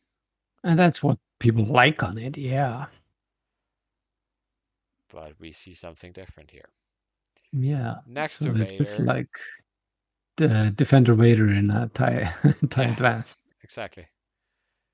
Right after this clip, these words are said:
Speaker 2: Next to Vader, we have Ferof, which is, like, the Reaper we also see least of, I think, at the moment, with seven sister crew. She's the one that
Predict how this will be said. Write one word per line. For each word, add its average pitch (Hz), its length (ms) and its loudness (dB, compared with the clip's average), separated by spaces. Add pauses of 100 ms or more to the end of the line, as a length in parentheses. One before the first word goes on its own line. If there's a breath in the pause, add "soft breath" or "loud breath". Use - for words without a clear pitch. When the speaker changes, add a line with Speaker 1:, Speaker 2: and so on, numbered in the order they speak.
(180)
Speaker 2:
Next 127 200 -12
to 127 80 -16
Vader, 107 240 -10
we 104 120 -16
have 92 240 -16
Ferof, 113 480 -10 (1120)
which 101 240 -20
is, 92 280 -20
like, 85 280 -20 (960)
the 92 60 -20
Reaper 92 280 -20 (100)
we 90 120 -20
also 85 260 -20
see 98 220 -20 (100)
least 135 280 -20
of, 143 180 -20
I - 100 -20
think, 139 320 -20
at - 100 -20
the - 80 -20
moment, 131 420 -20 (100)
with 87 120 -20
seven 90 360 -18
sister - 380 -20
crew. 156 340 -20 (1400)
She's 104 240 -20
the 107 80 -20
one 92 260 -16
that 90 220 -16